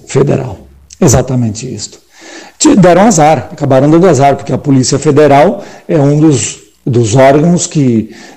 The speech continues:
que tem credibilidade preservada e com justa razão, porque funciona mesmo. Tanto que ela quer investigar ministro do S T F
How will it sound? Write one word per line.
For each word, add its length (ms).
que 100
tem 360
credibilidade 800
preservada 800
e 40
com 200
justa 320
razão, 600
porque 360
funciona 560
mesmo. 380
Tanto 300
que 100
ela 160
quer 240
investigar 640
ministro 800
do 240
S 320
T 120
F 520